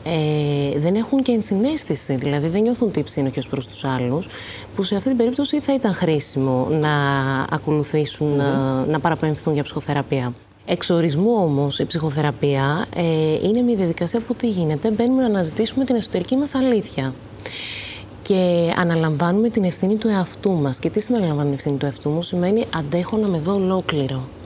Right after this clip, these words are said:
Speaker 1: Αντέχω να έρθω σε επαφή όχι μόνο με τα κομμάτια αυτά τα οποία είναι, μου είναι εύκολα και μου
Speaker 2: Ναι.
Speaker 1: αρέσουν, αλλά και τα άλλα, αυτά που με δυσκολεύουν.
Speaker 2: Ναι, άρα
Speaker 1: Αυτά
Speaker 2: εκεί
Speaker 1: που
Speaker 2: αντέχω
Speaker 1: λέμε
Speaker 2: να δω ότι είμαι κατά συνθήκη ή κατά συρροή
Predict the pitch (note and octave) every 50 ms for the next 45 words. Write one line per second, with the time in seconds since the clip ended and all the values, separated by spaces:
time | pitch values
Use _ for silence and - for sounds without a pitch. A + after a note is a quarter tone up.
0 | G2+ - - - - - - - - - - C#3 C#3+ B2 C3 D#3 D#3+ D#3 G3 F#3
1 | F3 E3+ E3 - G#3+ G3 - A3 - D#3+ C#3+ - - - C#3+ C#3 C#3 D3 - -
2 | E3 E3 - - A#3 A#3 A#3+ A#3 A3+ A3 G#3 F#3 - E3+ D#3 - D#3+ D3 D3 D3+
3 | D3+ D3 D3 D3 - - D3 C#3+ - - - D3+ D3+ D3 D3 C3+ - - - -
4 | - - - - - - E3 D#3 D3+ D3 - - F3 D#3 D3+ D3+ D3 D3 D3 -
5 | - E3 E3 D#3+ D#3+ D#3 D3+ D3 C#3+ C#3 C#3 - - - - - - F3 F3 F3
6 | F3 E3 E3 E3 D#3+ D#3 C#3+ - - D3+ C#3 C#3 C#3 - D3+ C#3+ C#3+ C#3 C#3 C#3
7 | C#3 C#3 C3+ - E3 E3+ - - F3 F#3 F#3+ F#3+ F#3 G#3+ G#3 - A3+ B3 C#4 C4+
8 | A3 D#3+ C#3 C3 B2 - - D3+ - - C#4 B3+ - D4 C#4+ C4+ B3+ - - C#4+
9 | D#4 E4+ D#4 A#3 E3+ C3 B2+ C3+ B2+ B2+ - - D3+ D3 E3+ F#3 G#3 A3 G3+ D#3
10 | - G3+ A3 G#3 G#3 A3+ F#3+ F#3+ G#3+ A3+ G3+ - E3 D3+ - E3+ F3 D#3+ - D#3
11 | D#3 D#3 D#3+ D3+ C#3+ C#3+ - - - D3 C#3+ - - D3 B2+ - - D#3+ C#3+ -
12 | - D#3 D3+ D3 D3+ D#3 C#3+ C3+ - - C#3+ C3+ B2+ B2+ - D3 C#3+ C#3 C#3 C#3+
13 | D3 D3 B2+ -